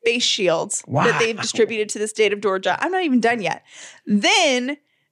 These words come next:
Speaker 1: they passed the design on to other <laughs> manufacturers like Delta, ExxonMobil, Kia Motors that are producing and distributing them. And Coca-Cola is donating supplies so that they can manufacture even more.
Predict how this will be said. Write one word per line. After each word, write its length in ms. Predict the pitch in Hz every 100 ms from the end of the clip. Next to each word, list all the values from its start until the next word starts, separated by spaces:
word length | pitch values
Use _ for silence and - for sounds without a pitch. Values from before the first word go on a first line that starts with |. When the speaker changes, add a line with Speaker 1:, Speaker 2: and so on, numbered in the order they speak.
| _ _ 196
Speaker 1:
they 300 | 190 269 370
passed 440 | 302 262 294 -
the 80 | 254
design 420 | 208 214 202 190
on 120 | 190 185
to 120 | - 254
other 220 | 320 311
<laughs> 0 |
manufacturers 960 | 302 240 - 247 185 - - 190 208
like 220 | 226 196 -
Delta, 280 | 208 -
ExxonMobil, 840 | 226 180 220 - 254 214 185 190 -
Kia 220 | 262 277
Motors 460 | 233 185 180 190 - 143
that 120 | 208
are 140 | 190
producing 640 | - 208 196 185 - 185 185
and 100 | 196
distributing 520 | - 220 175 175 170
them. 240 | 156 190 254 - - - -
And 600 | 294 370 302 233 233 262 - _
Coca-Cola 1040 | - 320 320 302 - 392 403 202 190 233 - _ _ _
is 180 | 254 220
donating 480 | 254 269 269 262 262
supplies 840 | 302 - 330 370 294 240 254 - -
so 260 | - 320
that 160 | 294 277
they 120 | 285
can 160 | 302 262
manufacture 600 | 254 247 254 214 - 220
even 200 | 185 190
more. 260 | 175 -